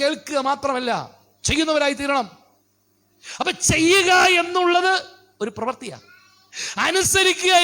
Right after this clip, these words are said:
എന്നുള്ളത് പ്രവൃത്തിയാ. ഒരാമയും പറഞ്ഞാട്ടെ. നമുക്കൊക്കെ വിശ്വാസമുണ്ട്, പ്രവൃത്തിയില്ല. വിശ്വാസമുണ്ടോ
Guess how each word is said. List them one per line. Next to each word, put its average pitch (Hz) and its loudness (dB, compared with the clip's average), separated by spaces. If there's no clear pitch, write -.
എന്നുള്ളത് 349 2
പ്രവൃത്തിയാ. 165 -12
ഒരാമയും 175 -6
പറഞ്ഞാട്ടെ. 160 -6
നമുക്കൊക്കെ 359 0
വിശ്വാസമുണ്ട്, 392 0
പ്രവൃത്തിയില്ല. 185 -10
വിശ്വാസമുണ്ടോ 370 2